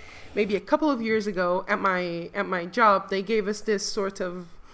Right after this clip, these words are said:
uh, like, financial incentive to, like, "Hey, you guys worked really hard for this one project,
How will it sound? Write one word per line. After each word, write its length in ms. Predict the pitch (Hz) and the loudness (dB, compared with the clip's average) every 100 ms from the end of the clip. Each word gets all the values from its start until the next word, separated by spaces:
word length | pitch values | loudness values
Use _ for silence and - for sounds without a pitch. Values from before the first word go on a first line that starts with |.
| - - - - - - | -20 -20 -20 -20 -14 -2
uh, 340 | 202 180 170 180 | 0 2 0 0
like, 300 | 190 180 - | 0 0 -4
financial 1040 | - 208 214 208 214 214 - 220 214 220 | 0 2 2 2 0 -2 0 2 4 4
incentive 760 | 208 202 - 208 208 202 202 - | 2 0 0 0 0 0 -2 -2
to, 120 | 220 | 0
like, 320 | 208 202 202 | 2 2 0
"Hey, 160 | 311 311 | 2 4
you 160 | 269 269 | 4 4
guys 240 | 285 254 | 2 2
worked 300 | 254 262 - | 2 0 0
really 260 | 254 254 226 | -2 -2 2
hard 260 | 240 240 | 4 4
for 140 | 240 233 | 2 -2
this 180 | 220 | -2
one 200 | 247 247 | 0 -2
project, 540 | 240 247 233 196 220 | 2 6 6 6 0